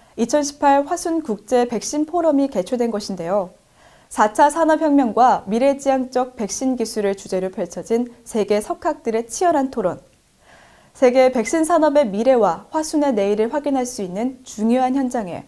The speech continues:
화순일보 티브이가 다녀왔습니다. 구조 백신 의학의 선도적 연구자인 미국 국립보건원 백신연구소 피터 광 책임연구원,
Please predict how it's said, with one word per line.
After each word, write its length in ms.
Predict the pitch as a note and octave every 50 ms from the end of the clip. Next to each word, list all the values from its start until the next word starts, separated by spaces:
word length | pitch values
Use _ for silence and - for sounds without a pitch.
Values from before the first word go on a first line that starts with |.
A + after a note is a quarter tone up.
| _ _ _ _ -
화순일보 520 | - E4+ D#4+ D#4+ D4+ D4+ D4 C#4+ C#4 C4
티브이가 520 | C4+ - B3+ A#3 A#3+ G3 F3 - F#3+ A3 B3
다녀왔습니다. 720 | - A#3 G#3 G3 F#3 F#3 F#3+ - F3 C#3+ D3 D#3+ D#3 D#3 - _ _ _ _ _ _ _ _ _ _ _ _ _ _ _ _ _ _ -
구조 260 | - C4 C4 E4+ E4+
백신 340 | D#4 E4 E4 - E4+ D#4 D4+
의학의 400 | D4+ D4 D4+ D4 C#4+ D4 D4 D4+
선도적 560 | D4+ D4+ G4+ F#4 F4+ F#4 F4+ F#4 F4 F4 D4
연구자인 760 | A3+ G#3 G#3 G#3 B3 B3+ B3+ A#3 A3 B3 C4 A#3 F3+ - F3+
미국 320 | G3+ B3 A#3 B3+ B3+ B3+
국립보건원 920 | - - B3 C4 C#4+ D4+ D4 D4 C#4 C4+ C4+ B3+ A#3+ G#3+ F#3 D#3+ C3+ G2 - -
백신연구소 840 | A3+ G#3+ G#3+ - D#4 C#4+ D4 D4 C#4 C4+ C4+ C4+ C4 C#4+ C#4 C#4 C#4+
피터 320 | F#4 F4+ F#4 - E4+ D#4+
광 240 | E4 D4+ D4 D4 D4
책임연구원, 840 | D4 F4+ E4 E4+ D#4+ C4+ A3 G3 G3 G3 G3 F#3+ F3+ E3 D3 -